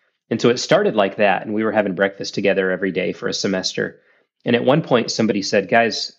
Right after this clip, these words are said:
you know, companies have a board of directors. I think people should have a board of directors for their life."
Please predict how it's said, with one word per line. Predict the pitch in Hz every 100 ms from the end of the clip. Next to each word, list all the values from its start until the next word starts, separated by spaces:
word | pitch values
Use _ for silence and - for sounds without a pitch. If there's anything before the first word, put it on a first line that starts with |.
| -
you | 98
know, |
companies | - 127 127 117 101
have | 107 95
a |
board | 92 95
of | 87
directors. | 90 92 - 92 87 - - _ _ _ _ -
I |
think | 104 117 -
people | 123 - 95
should | - 90
have | 90
a | 85
board | 90
of | 82
directors | 85 87 - 95
for | - 92
their | 82
life." | 82 87 87 -